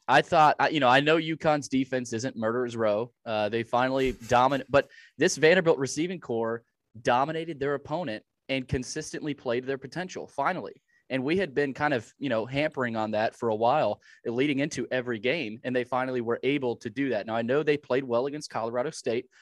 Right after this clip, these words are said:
Uh, you know, you saw a few things against Stanford, but I think in this uconn game, you saw what this, this core is capable of. Now, I'm still a little confused as to why Cam Johnson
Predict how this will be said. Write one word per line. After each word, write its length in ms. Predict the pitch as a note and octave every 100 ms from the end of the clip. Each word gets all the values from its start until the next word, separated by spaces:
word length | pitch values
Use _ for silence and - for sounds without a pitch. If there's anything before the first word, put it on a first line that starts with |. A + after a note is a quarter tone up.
| _ -
Uh, 160 | B2 B2 -
you 100 | C#3+
know, 80 |
you 100 | A2+
saw 280 | C3+ - A2+
a 20 |
few 180 | B2+ C#3+
things 280 | B2+ C3+ A#2
against 240 | A2+ A2+
Stanford, 480 | - C3+ G#3+ - C3
but 160 | B2 B2 _ _ _
I 80 | D#3+
think 140 | F#3+
in 100 | C3+
this 160 | D3+ C#3
uconn 440 | D#3 - C#3+ B2
game, 420 | A#2 B2+ A#2+ G#2+ -
you 120 | A#2
saw 340 | - C3 B2+
what 200 | B2+ B2
this, 380 | B2 A#2 - - -
this 200 | A#2+ A2+
core 440 | - B2+ A#2 A2
is 160 | G#2+ G2
capable 480 | - A2 G#2 G2 G2
of. 160 | E2+ -
Now, 300 | A2+ G#2 G2+ _ _ -
I'm 100 | A2+
still 480 | - - D3+ F3+ D#3
a 40 |
little 340 | C#3+ E3+ G3
confused 580 | F#3 F#3 D3 E3+ E3+ C#3+
as 140 | C#3+ C3+
to 80 | B2
why 200 | C3 B2+
Cam 260 | - B2+
Johnson 460 | A#2+ C3 C3 -